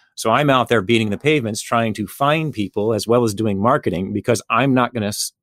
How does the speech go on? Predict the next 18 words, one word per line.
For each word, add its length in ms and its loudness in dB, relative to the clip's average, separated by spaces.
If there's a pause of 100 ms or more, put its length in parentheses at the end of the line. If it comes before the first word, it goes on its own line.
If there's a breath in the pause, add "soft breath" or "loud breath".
you 60 -4
know, 40 -6
sink. 400 -2 (100)
I'm 220 2
going 280 0
to 120 -4
swim 380 0
one 180 -2
way 120 -2
or 40 -4
another. 320 -2 (300 soft breath)
I 100 0
will 140 4
find 380 0
the 60 0
solution. 540 2 (600 soft breath)
And 240 2
so 500 4